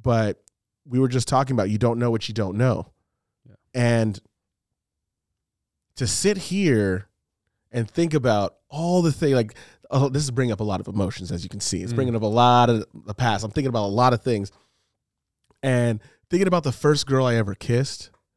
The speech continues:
Speaker 1: the first girl I had a sexual encounter with,
Speaker 2: Mm-hmm.
Speaker 1: and what that was,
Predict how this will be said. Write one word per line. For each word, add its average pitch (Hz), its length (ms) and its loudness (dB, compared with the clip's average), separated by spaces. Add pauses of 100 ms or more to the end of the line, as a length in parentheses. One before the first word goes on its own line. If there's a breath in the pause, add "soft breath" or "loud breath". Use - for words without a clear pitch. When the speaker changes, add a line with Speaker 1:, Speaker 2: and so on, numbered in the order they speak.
(380)
Speaker 1:
the - 80 -6
first 131 320 0
girl 123 200 2
I 120 60 4
had 117 140 0
a 98 60 -4
sexual 117 500 -6
encounter 110 640 -4
with, 131 340 -2
Speaker 2:
Mm-hmm. 104 140 -20 (600)
Speaker 1:
and 113 520 2 (680)
what 117 360 -2
that 139 200 2
was, 113 600 2